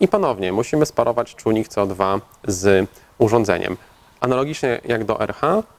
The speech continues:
przełączamy, przełączamy do trybu ostatniego.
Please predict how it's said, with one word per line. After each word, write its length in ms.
przełączamy, 880
przełączamy 840
do 420
trybu 440
ostatniego. 880